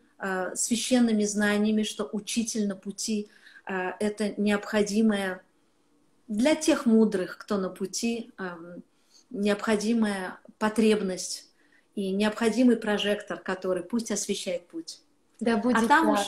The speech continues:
Speaker 1: у Бога на всех свои, э, эм,
Speaker 2: Планы.
Speaker 1: свои планы.
Speaker 2: <laughs>
Speaker 1: Поэтому кто услышал, кто, эм, принял это всем сердцем, замечательно. Кто не принял, тоже замечательно. Как есть, так есть.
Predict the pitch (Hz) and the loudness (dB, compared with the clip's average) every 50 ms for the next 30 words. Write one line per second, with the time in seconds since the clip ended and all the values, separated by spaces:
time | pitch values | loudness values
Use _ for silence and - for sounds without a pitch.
0 | - - - 247 233 208 208 302 349 381 381 359 330 302 285 277 277 - - - | -4 -8 -6 -4 -2 0 4 6 6 6 6 6 4 4 4 4 2 0 0 0
1 | 311 320 339 330 - - - - - - _ - - - 262 269 262 262 269 277 | 0 0 0 -2 -6 -14 -20 -20 -20 -20 _ -14 -8 -2 4 6 6 6 6 4
2 | 294 320 330 339 - - - 254 247 240 240 233 226 226 226 - - 226 226 220 | 4 2 2 2 0 -4 -6 -4 -2 -2 -2 -2 -4 -4 -4 -6 -8 -8 -6 -6
3 | 220 214 208 208 208 208 208 247 254 - - - 208 208 196 190 190 202 214 220 | -6 -6 -6 -8 -8 -10 -12 -12 -14 -16 -6 0 4 6 6 6 6 4 2 2
4 | - - 311 269 285 294 - - 294 294 285 262 233 220 196 175 - 311 339 339 | 4 6 6 6 6 4 0 2 6 8 8 8 8 6 2 4 8 8 10 10
5 | - 294 359 - - - - - - - - _ - 262 269 277 269 262 262 294 | 10 6 4 4 -2 -12 -16 -16 -16 -18 -12 _ 0 2 2 2 2 0 -2 -2
6 | 277 262 254 254 247 247 - - 330 320 330 311 - - 330 370 415 415 415 - | -2 0 0 0 -2 -4 -6 -6 -6 -6 -6 -6 -6 -6 -4 -2 0 0 -2 -2
7 | 415 381 339 - - - 294 277 262 254 247 - - 233 226 220 214 208 214 208 | -6 -8 -8 -10 -12 -6 -4 -2 -2 -2 -2 -4 -8 -10 -8 -8 -8 -10 -12 -14
8 | - - 277 330 349 359 359 339 339 330 330 330 - - - 311 294 262 - - | -12 -10 -8 -8 -6 -6 -4 -4 -4 -4 -4 -6 -8 -8 -6 -6 -6 -6 -6 -4
9 | 294 277 269 277 - 262 247 240 240 - - 262 330 311 285 254 - - 220 202 | -4 -6 -6 -6 -6 -6 -6 -6 -8 -10 -14 -10 -6 -6 -6 -6 -4 -4 -6 -6
10 | 202 - 214 208 - - - 320 311 311 320 - - 370 415 440 370 226 - - | -6 -6 -10 -10 -8 -6 -4 -2 -2 -2 -2 -2 2 2 4 4 2 0 -4 -8
11 | _ _ _ _ - 523 587 539 494 359 285 254 226 214 208 - - 180 170 - | _ _ _ _ 0 0 2 4 4 4 4 4 2 2 0 -2 -6 -8 -8 -8
12 | - 185 175 170 165 165 - _ _ - - - _ _ _ - - 339 359 349 | -8 -10 -10 -10 -12 -12 -14 _ _ -20 -20 -20 _ _ _ 0 2 2 2 4
13 | - 359 403 415 415 - - 359 349 - - 269 269 277 262 - - - | 6 6 6 6 6 4 0 -2 -2 -2 -4 -4 -4 -6 -8 -12 -18 -20